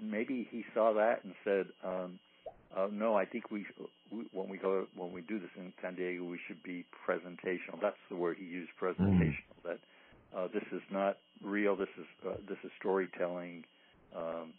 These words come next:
Speaker 1: uh, but then, and then, like I say, when we went to New York, the producer said, "No, no, no, it's gotta be much more elaborate," you know. And, um, so, so somewhere, I mean, all of, all of, uh, James reacted to all of this, and from that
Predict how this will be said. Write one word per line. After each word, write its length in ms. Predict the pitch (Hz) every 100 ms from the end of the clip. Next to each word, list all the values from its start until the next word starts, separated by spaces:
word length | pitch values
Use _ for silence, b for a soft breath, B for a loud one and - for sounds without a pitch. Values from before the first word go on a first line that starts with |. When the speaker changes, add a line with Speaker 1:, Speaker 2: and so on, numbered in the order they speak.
| _ _ _ _ -
Speaker 1:
uh, 240 | 90 98 - - _ _ -
but 100 | 117
then, 260 | 120 107 87 -
and 100 | 98
then, 220 | 95 98 104
like 200 | 95 90
I 180 | - -
say, 180 | 107 92
when 220 | 80 85
we 200 | 90 101 104
went 160 | 98 -
to 60 |
New 80 | 92
York, 280 | 90 92 92
the 80 | -
producer 320 | - 90 92 - -
said, 140 | - 82
"No, 120 | 90
no, 140 | 92 87
no, 280 | 85 90 95
it's 220 | 92 -
gotta 160 | - 90
be 100 | 87
much 160 | 82 85 -
more 140 | 90
elaborate," 440 | 87 82 87 90 90
you 60 | 101
know. 160 | 87 85 90
And, 840 | - _ _ - - - _ 95
um, 160 | 92 92 - _ _ _ - -
so, 240 | 107 104 107 -
so 120 | 110 -
somewhere, 580 | 123 131 110 107 101 95 b b b
I 40 | 110
mean, 240 | 107 98 - _ -
all 280 | 104 123
of, 120 | 101 101
all 240 | - 110 120
of, 40 | 90 - -
uh, 80 | 107 -
James 240 | 95 113 123 92
reacted 460 | 92 101 - 92 -
to 160 | 95 90
all 260 | - 101 107
of 60 |
this, 140 | 85 85 -
and 120 | 87
from 140 | - 95
that 180 | 98